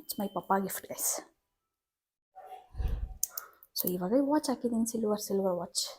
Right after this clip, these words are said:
So ನಾರ್ಮಲ್ ಬ್ಯಾಂಗಲ್. ಓಕೆ.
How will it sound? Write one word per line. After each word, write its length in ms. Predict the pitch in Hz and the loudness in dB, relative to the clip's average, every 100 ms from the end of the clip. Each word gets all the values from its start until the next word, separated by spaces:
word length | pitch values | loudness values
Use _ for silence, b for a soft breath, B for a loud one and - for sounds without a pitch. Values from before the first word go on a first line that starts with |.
| - _ _ _ _ _ _ _ _ _ _ _ _ | -18 _ _ _ _ _ _ _ _ _ _ _ _
So 100 | 294 | 0
ನಾರ್ಮಲ್ 220 | 226 220 196 | 2 2 0
ಬ್ಯಾಂಗಲ್. 300 | 170 165 - - _ _ _ _ _ _ _ _ _ _ _ _ 262 | -4 -6 -8 -12 _ _ _ _ _ _ _ _ _ _ _ _ -6
ಓಕೆ. 300 | 254 - 214 | -4 2 4